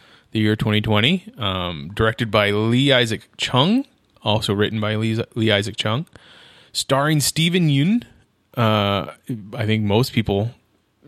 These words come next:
know him, uh, as, uh, Glenn from The Walking Dead. I will, I had a hard time separating him from that character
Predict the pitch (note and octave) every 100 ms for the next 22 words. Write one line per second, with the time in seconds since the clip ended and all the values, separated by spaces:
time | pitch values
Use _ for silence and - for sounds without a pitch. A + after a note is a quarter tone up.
0 | - C#3+ G#2+ G#2 G#2 G#2+ D3 C#3 B2+ G#2+
1 | A#2 - A2+ G2+ G2 G#2 - C#4 C3 G2
2 | A2+ A2+ G2 B2 - A2 G#2 G#2 G2+ -
3 | G2+ G2 G2 B2+ G#2+ G#2 G#2 G#2+ G#2+ -
4 | - - - - _ _ _ _ A#2+ C#3+
5 | D3+ C3 B2 A2+ B2 A#2+ - B2 G#2 G#2
6 | G#2+ C#3+ - - B2+ A#2 A#2 G#2+ G#2+ G2+
7 | G#2+ G2+ A2 G2+ G2+ G#2 - - A2+ G2+
8 | G#2+ G2+ G#2